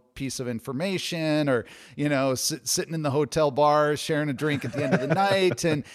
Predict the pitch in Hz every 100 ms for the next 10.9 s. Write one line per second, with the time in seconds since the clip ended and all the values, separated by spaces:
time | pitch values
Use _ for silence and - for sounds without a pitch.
0 | - - 202 196 180 175 170 190 185 196
1 | 208 - 180 143 - 151 151 135 147 -
2 | 147 120 127 110 95 - - - - _
3 | 196 185 214 190 208 359 359 240 143 131
4 | 135 - 107 95 - 131 139 165 - 156
5 | 135 127 _ - 135 120 - _ _ -
6 | 135 175 135 240 - 139 147 147 156 120
7 | 156 113 113 151 - - 139 139 139 120
8 | _ - - - 147 _ 170 196 - -
9 | 175 180 - - - - 240 254 143 -
10 | - 147 139 151 165 147 135 131 -